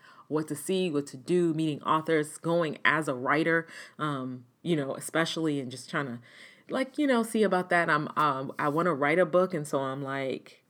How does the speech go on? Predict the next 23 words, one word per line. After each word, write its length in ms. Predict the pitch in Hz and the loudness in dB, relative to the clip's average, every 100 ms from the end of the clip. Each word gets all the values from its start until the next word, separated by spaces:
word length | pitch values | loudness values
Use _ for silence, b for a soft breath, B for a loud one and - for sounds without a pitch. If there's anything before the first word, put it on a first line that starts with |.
| - | 0
"What 120 | 233 | 2
do, 160 | 294 | 2
what 120 | 226 254 | 0 0
do 100 | 262 | 0
authors 360 | 233 240 220 | 0 0 -2
do 200 | 185 262 | 0 0
when 160 | 160 147 | 0 -2
they 80 | 151 | -2
go 120 | 165 | -2
to 80 | 170 | -2
book 200 | 190 - | -4 -6
festivals?" 640 | - 147 139 131 113 117 | -8 -6 -10 -8 -8 -8
And, 240 | 120 - - | -10 -10 -10
like, 280 | 58 - - b b _ _ _ _ | -10 -14 -18 b b _ _ _ _
you 160 | - 170 | -4 -2
know, 220 | 135 139 - b b - | -4 -10 -16 b b -8
just 220 | 180 214 240 | 0 2 4
what 100 | 254 | 4
is 120 | 208 | 6
it 80 | 180 | 4
all 160 | 160 | 4
about? 420 | 143 120 78 - - | 2 0 -2 -4 -4
And 260 | 139 123 | -4 -4